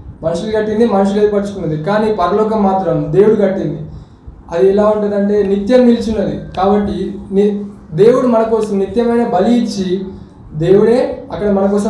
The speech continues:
మొరపెడుతున్నాడు. ఏమని? వీళ్ళ, ఈ పాపుల, పాపుల కోసం దేవుడే మరణించి మన కోసం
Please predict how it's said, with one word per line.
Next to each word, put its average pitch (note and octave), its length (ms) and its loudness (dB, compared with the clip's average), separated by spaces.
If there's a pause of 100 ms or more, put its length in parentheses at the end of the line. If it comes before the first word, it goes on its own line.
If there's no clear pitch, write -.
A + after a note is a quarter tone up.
మొరపెడుతున్నాడు. G3 720 -2 (360)
ఏమని? G3 240 2
వీళ్ళ, F#3 420 -2 (600)
ఈ F3+ 120 -4
పాపుల, E3+ 520 0 (120)
పాపుల A#3+ 240 4
కోసం A#3 340 2
దేవుడే G#3+ 260 4
మరణించి G#3+ 640 0 (280)
మన F3 120 0
కోసం A3 520 0